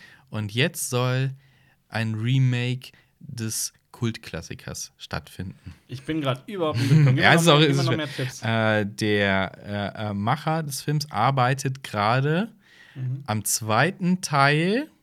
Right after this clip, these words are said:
Speaker 2: Mhm.
Speaker 1: der Fortsetzung eines weiteren Horrorklassikers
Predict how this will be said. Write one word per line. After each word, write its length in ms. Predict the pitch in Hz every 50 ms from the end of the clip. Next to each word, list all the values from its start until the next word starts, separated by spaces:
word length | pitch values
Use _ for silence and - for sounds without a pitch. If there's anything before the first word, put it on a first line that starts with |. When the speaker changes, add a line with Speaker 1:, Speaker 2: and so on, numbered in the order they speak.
| _ _ _
Speaker 2:
Mhm. 320 | - 127 123 113 131 160 - - - - _ _ _ _ - - - - - - - - _ _ _ _ _ _ _
Speaker 1:
der 640 | - 113 110 110 - 117 113 113 110 107 - - -
Fortsetzung 800 | - - - - 120 123 147 175 180 - - 165 165 - - 143
eines 300 | - 120 127 131 131 - -
weiteren 480 | 113 120 147 147 - 147 135 127 131
Horrorklassikers 1200 | 127 127 139 151 147 139 147 - - 135 135 135 - 147 147 - 147 151 185 - - - - -